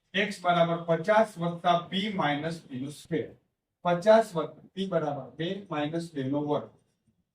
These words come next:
પચાસ વત્તા બે માઇનસ ચાર. કેટલા આવે? અડતાલીસ. અડતાલીસ આવી ગયા?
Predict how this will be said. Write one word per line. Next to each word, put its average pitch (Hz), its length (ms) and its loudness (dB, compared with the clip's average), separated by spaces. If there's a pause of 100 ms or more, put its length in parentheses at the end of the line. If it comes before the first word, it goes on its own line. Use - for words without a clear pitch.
(260)
પચાસ 220 460 6
વત્તા 190 360 2
બે 175 180 -2
માઇનસ 139 460 -6 (120)
ચાર. - 180 -14 (420)
કેટલા 180 220 0
આવે? 156 240 2 (440)
અડતાલીસ. 151 600 -4 (3250)
અડતાલીસ 190 340 4
આવી 202 160 10
ગયા? 240 240 8